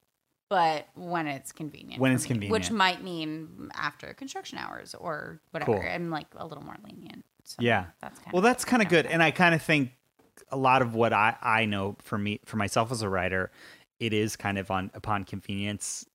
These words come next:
Speaker 2: I, I don't like to say the word, like, inspiration because
Speaker 1: Mm.
Speaker 2: inspiration leads you to believe, like, I'm only writing when I'm inspired. And the truth is you've gotta write regardless.
Speaker 1: Right. I mean, that had, so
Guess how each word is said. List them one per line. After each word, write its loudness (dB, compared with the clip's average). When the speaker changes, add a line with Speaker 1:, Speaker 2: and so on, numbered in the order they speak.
Speaker 2:
I, -10
I -2
don't 2
like 2
to -6
say 0
the 0
word, -2
like, -6
inspiration -6
because -2
Speaker 1:
Mm. -20
Speaker 2:
inspiration 0
leads 0
you 2
to -4
believe, -4
like, -2
I'm 2
only 0
writing 2
when 0
I'm -2
inspired. -2
And 0
the -4
truth 2
is 2
you've -6
gotta 2
write 2
regardless. 0
Speaker 1:
Right. 0
I 0
mean, 2
that 6
had, 2
so -2